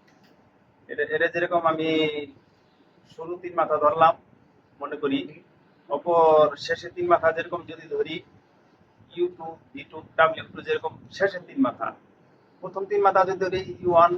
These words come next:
ভি ওয়ান, ডাব্লিউ ওয়ান, শেষের তিন মাথা যেরকম ধরি, আহ, ইউ টু, ভি টু, ডাব্লিউ টু। এখন ওয়ান গ্রুপ এবং টু গ্রুপ আছে এখানে। ওয়ান গ্রুপ, টু গ্রুপ অনেক সময় আমরা কর্মক্ষেত্রে বা রিয়েন্ডিং এর ক্ষেত্রে আমরা অনেক সময় কানেকশন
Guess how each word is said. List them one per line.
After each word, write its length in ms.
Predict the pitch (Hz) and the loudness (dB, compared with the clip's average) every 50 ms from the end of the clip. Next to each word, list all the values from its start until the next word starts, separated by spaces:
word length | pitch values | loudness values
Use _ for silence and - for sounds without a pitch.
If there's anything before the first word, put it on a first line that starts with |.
| 180 - - _ _ | -4 -8 -16 _ _
ভি 80 | 139 147 165 | -10 -2 0
ওয়ান, 120 | 170 170 165 170 | 0 2 4 4
ডাব্লিউ 220 | 170 170 175 185 | 2 4 2 0
ওয়ান, 140 | 196 214 240 240 - - - | 2 2 0 -2 -8 -16 -14
শেষের 300 | - 175 165 - 170 165 - - | -12 -10 -8 -6 -6 -6 -6 -8
তিন 120 | - 175 175 165 | -8 -4 -2 0
মাথা 140 | 151 160 156 151 156 | 0 2 0 0 -2
যেরকম 220 | 156 - - 147 139 147 | -4 -8 -10 -8 -6 -6
ধরি, 180 | 147 147 175 - - _ _ _ _ _ _ - - - _ _ _ _ _ _ | -6 -6 -6 -10 -12 _ _ _ _ _ _ -20 -20 -20 _ _ _ _ _ _
আহ, 500 | - 143 143 143 143 139 135 131 127 127 123 120 - - | -10 -6 -4 -2 2 4 4 4 4 2 0 -2 -4 -8
ইউ 100 | 190 190 196 - | -8 -6 -4 -2
টু, 80 | 214 226 214 156 | -4 -4 -2 -4
ভি 80 | 170 180 - | -4 -4 -2
টু, 40 | 226 208 180 | 0 2 4
ডাব্লিউ 240 | 165 147 - 127 - | 4 4 4 2 -2
টু। 80 | - - 139 147 | -2 -2 -2 0
এখন 280 | - 196 208 160 135 135 139 - - _ _ _ _ _ _ _ _ _ _ _ _ - - - _ _ _ _ - | 4 4 6 6 6 4 2 0 -2 _ _ _ _ _ _ _ _ _ _ _ _ -20 -20 -20 _ _ _ _ -6
ওয়ান 180 | 135 147 170 185 196 196 | -2 0 0 2 4 6
গ্রুপ 220 | 208 214 220 208 | 6 6 6 6
এবং 180 | 196 196 190 185 180 180 | 2 -2 -2 -4 -6 -8
টু 60 | 170 165 175 185 | -4 -2 2 4
গ্রুপ 240 | 180 170 170 165 - - _ _ _ _ _ | 4 4 4 2 -2 -8 _ _ _ _ _
আছে 200 | 151 147 - 156 151 147 | -8 -6 -4 -4 -4 -2
এখানে। 260 | 143 147 139 135 135 160 - - - _ _ | 0 2 2 4 2 2 -2 -8 -20 _ _
ওয়ান 160 | 147 147 359 - - | 0 2 2 4 4
গ্রুপ, 160 | - 202 - - - | 2 2 2 0 -4
টু 80 | 359 - - | -2 0 2
গ্রুপ 180 | 196 196 196 - 175 | 4 2 2 4 2
অনেক 120 | 175 175 - - | 2 2 0 -2
সময় 180 | 175 165 170 170 170 | 0 2 4 4 4
আমরা 160 | 165 160 143 151 147 147 | 4 4 2 2 2 0
কর্মক্ষেত্রে 580 | 160 170 175 175 151 - - - - 175 165 143 147 151 - - - _ | -2 0 0 0 0 -2 -4 -10 -6 -2 0 2 2 0 -2 -6 -8 _
বা 80 | - 147 147 143 | 2 2 2 2
রিয়েন্ডিং 300 | 151 165 170 165 170 170 175 | 2 0 0 0 0 0 0
এর 60 | 170 - | 0 0
ক্ষেত্রে 240 | 165 160 - 175 170 160 156 | -4 -8 -4 0 2 2 2
আমরা 160 | 156 156 151 147 143 147 | 4 4 4 4 4 2
অনেক 160 | 151 156 151 - - | 0 0 -2 -6 -4
সময় 220 | 156 151 151 147 160 | -2 0 0 2 2
কানেকশন 400 | 147 151 151 143 - 156 156 151 | 2 0 0 -2 -4 -6 -8 -8